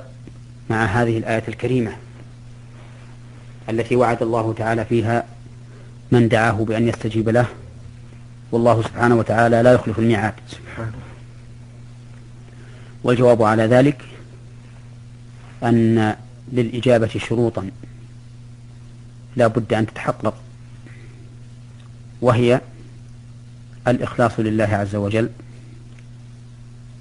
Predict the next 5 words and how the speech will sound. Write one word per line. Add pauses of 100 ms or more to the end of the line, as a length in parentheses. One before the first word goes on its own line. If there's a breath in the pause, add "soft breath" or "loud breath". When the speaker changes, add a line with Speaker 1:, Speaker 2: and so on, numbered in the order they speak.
(680)
Speaker 1:
بأن
يخلص
الإنسان
في
دعائه،